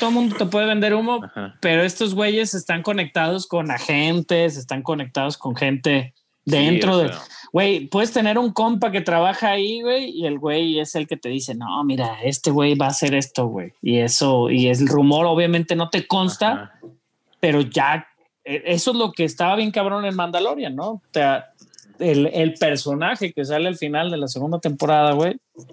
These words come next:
Speaker 1: pues lo escondieron muy bien, también que no venían los guiones, también que un montón de gente se sorprendió al verlo en el set,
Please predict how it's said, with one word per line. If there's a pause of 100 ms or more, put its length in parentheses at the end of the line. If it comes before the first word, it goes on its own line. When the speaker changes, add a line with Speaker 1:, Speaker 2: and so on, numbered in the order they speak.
(140)
Speaker 1:
pues
lo
escondieron
muy
bien,
también
que
no
venían
los
guiones,
también
que
un
montón
de
gente
se
sorprendió
al
verlo
en
el
set,